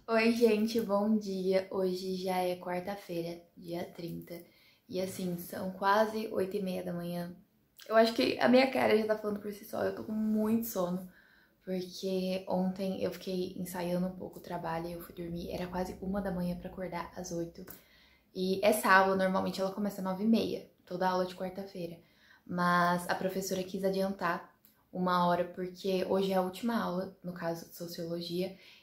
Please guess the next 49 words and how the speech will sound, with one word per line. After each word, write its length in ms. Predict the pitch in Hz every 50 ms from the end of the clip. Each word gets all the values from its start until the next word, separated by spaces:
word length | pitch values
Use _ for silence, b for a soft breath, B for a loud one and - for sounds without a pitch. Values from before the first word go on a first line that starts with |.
| b b _ -
e 540 | - 185 185 185 185 185 185 190 196 - -
tem 140 | - 202 196
muita 360 | 202 208 220 247 285 285 277
gente 200 | 247 240 226 -
pra 100 | - 220
apresentar, 560 | 214 214 214 214 214 208 214 220 220 220 170
então 180 | 170 165 185 180
provavelmente 640 | 175 180 196 202 196 190 180 180 190 196 196 - b b b b b b b
a 80 | 180
aula 240 | 180 185 185 190 190
era 100 | 190 202
pra 140 | 202 208 214
terminar 380 | 214 220 208 196 202 202 208 220
às 100 | 214 190
onze, 220 | 175 175 175 175
eu 60 | 175
acho 100 | 175 -
que 60 | - 185
a 20 |
gente 140 | 180 - -
vai 120 | 190 190
ficar 260 | 190 - - - 196 196
até 200 | 196 - 220 233
mais 300 | 254 233 202 202 202 -
do 60 | -
que 100 | - 196
onze 240 | 190 190 185 190 175
horas 340 | 165 165 170 - - - - B B B B B B B
pra 120 | - 185 185
conseguir 340 | 190 202 196 196 196 190 196
que 100 | 190 208
a 100 | 196 196
turma 340 | 196 196 208 202 214 220
toda 200 | 226 220 208 202
apresente, 540 | 196 196 208 202 196 196 185 175 180 175 -
porque 580 | - - - - - 185 185 190 185 185 185 -
é 100 | - -
muita 400 | 175 180 180 185 190 196 - 226 202
gente. 400 | 185 175 170 175 180 180 - b b b b b b b b b b b b b b
Então 180 | - - 240 233
assim, 280 | 233 - 240 226 220 B B B B B B B B
<laughs> 400 | _ _ _ _ _ _ _ _
bora. 400 | - 185 190 175 180 180 185 190 B B B B B B
Tô 100 | B 214
levemente 680 | 208 208 214 233 277 294 294 277 247 233 - - - 214
insegura 440 | 220 226 - - - 202 185 196
com 100 | 196 190
esse 120 | 190 185 -
trabalho. 600 | - - - - - - 170 165 165 165 175 175